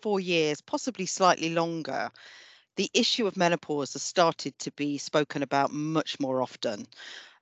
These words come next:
And I think a lot of that has been driven by individuals. So we've seen high profile campaigns by celebrities. And I'm thinking in particular by the, you know, about the series that Davina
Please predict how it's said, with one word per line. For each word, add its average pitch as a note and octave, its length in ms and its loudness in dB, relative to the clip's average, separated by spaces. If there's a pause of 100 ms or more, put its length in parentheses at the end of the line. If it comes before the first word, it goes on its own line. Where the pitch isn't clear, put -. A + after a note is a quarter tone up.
And E3+ 80 8
I F3+ 60 8
think A3+ 300 0
a B3 60 4
lot B3+ 340 0
of C4+ 140 -4
that C#3 220 0
has D#3+ 140 -8
been D#3+ 220 -2
driven D3 600 0
by D3 440 4
individuals. D3+ 760 -2
So D#3 200 2
we've D#3 180 -4
seen E3 440 0 (280)
high G#3+ 200 6
profile D#3+ 540 4
campaigns D3+ 1000 0 (420)
by C#3+ 220 6
celebrities. D3 840 0
And D3+ 100 -2
I'm D#3 60 0
thinking F3 320 -2
in D#3 100 0
particular C#3+ 600 -2
by C#3+ 320 2
the, B2+ 180 -8
you D3 220 -6
know, C#3+ 80 -2
about C#3 220 2
the - 80 -6
series D3 540 4
that - 260 -2
Davina D#3 480 4